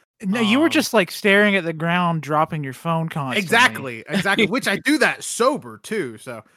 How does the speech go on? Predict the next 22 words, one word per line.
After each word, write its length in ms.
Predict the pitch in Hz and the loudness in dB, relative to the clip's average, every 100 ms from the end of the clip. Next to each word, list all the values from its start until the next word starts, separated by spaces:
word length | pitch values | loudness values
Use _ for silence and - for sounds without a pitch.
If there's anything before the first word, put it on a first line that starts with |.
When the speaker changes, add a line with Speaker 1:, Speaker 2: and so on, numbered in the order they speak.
| _ _ _ | _ _ _
Speaker 2:
um, 400 | 139 135 123 117 | -8 -6 -8 -10
I 80 | 135 | -12
just 220 | 131 127 | -12 -12
do 80 | 135 | -10
it 40 | |
a 60 | 123 | -8
lot 160 | 117 120 | -10 -12
more 120 | 120 | -14
when 80 | 113 | -14
I'm 100 | 113 | -12
drunk. 240 | 131 131 | -10 -10
But 120 | 127 | -6
anyways, 360 | 165 196 139 120 _ _ _ | -6 -4 -6 -10 _ _ _
and 120 | 143 | -10
I'm 80 | 165 | -8
like, 200 | 123 113 | -10 -10
"Oh 100 | 147 | -10
my 140 | 131 | -10
God," 220 | 110 127 107 | -8 -8 -6
I 200 | 131 151 | -8 -10
had 300 | - - 131 131 | -14 -12 -12 -12
to, 160 | 135 | -16